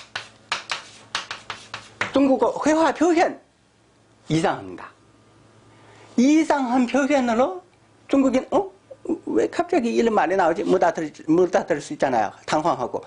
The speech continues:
"어? 무슨 뜻이지?" 또 다시 천천히 말하니까 중국인은, 말하면서 중국인은, "어, 외국 사람이라, 아, 이 사람이 그런 뜻이나 봐."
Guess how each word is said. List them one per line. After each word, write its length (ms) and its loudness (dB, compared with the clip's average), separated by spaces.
"어? 140 0
무슨 320 -2
뜻이지?" 400 -2
또 240 2
다시 320 -2
천천히 640 2
말하니까 800 0
중국인은, 640 2
말하면서 640 0
중국인은, 580 2
"어, 440 2
외국 240 2
사람이라, 720 0
아, 460 0
이 260 2
사람이 380 0
그런 340 2
뜻이나 480 2
봐." 320 0